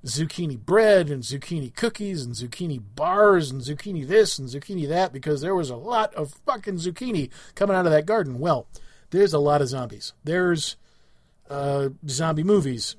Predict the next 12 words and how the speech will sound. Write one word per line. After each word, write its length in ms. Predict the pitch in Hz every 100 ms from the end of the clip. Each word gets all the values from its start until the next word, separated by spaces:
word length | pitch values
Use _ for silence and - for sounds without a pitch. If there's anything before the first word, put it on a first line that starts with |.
| 147
zombie 340 | 131 165 151
T 200 | 147 196
V 140 | 196 196
shows, 440 | - 175 143 123 -
there's, 400 | 151 147 127 - _ _ -
uh, 160 | 151 151 151 175
zombie 440 | 123 147 175 170 170
action 300 | 180 214 180
figures, 520 | 185 170 156 117 - - - 208
zombie 640 | 143 113 151 208 196 175 123 -
airsoft 600 | 143 202 226 - 165 147
guns, 340 | - 139 131